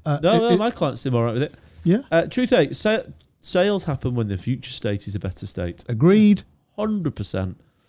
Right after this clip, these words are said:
Speaker 2: And then there's a subheading about understanding the current state to improve the fu-, improve the future state. I don't agree with this one, and I don't like his language again.
Speaker 1: No one gives a shit about you.
Speaker 2: Yeah, I don't like his language. I'm gonna stop going on about
Speaker 1: But
Speaker 2: it, I
Speaker 1: do you
Speaker 2: promise.
Speaker 1: disagree with that?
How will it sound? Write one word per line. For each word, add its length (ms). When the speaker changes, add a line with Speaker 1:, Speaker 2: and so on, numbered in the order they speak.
Speaker 2:
And 140
then 120
there's 140
a 40
subheading 720
about 200
understanding 520
the 60
current 260
state 280
to 80
improve 260
the 60
fu-, 220
improve 520
the 100
future 360
state. 360
I 100
don't 300
agree 240
with 120
this 220
one, 240
and 120
I 40
don't 240
like 200
his 120
language 480
again. 460
Speaker 1:
No 200
one 120
gives 240
a 20
shit 300
about 280
you. 200
Speaker 2:
Yeah, 240
I 80
don't 220
like 140
his 120
language. 240
I'm 80
gonna 80
stop 220
going 160
on 80
about 260
Speaker 1:
But 80
Speaker 2:
it, 40
I 20
Speaker 1:
do 100
you 60
Speaker 2:
promise. 200
Speaker 1:
disagree 320
with 140
that? 180